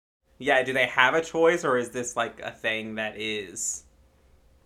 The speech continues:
expected? "Oh, you'll go to the Chevaliers to make a name for yourself."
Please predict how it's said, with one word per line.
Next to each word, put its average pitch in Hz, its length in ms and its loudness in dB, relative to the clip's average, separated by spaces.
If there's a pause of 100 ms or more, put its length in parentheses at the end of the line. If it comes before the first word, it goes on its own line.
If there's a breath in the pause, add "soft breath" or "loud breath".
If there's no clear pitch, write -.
(160)
expected? 123 580 -4
"Oh, 143 120 6
you'll 135 180 2
go 131 140 2
to 120 100 -2
the 117 60 -6
Chevaliers 107 760 -6
to - 80 -10
make 110 240 -6
a 107 60 -10
name 107 260 -14
for - 120 -18
yourself." - 480 -14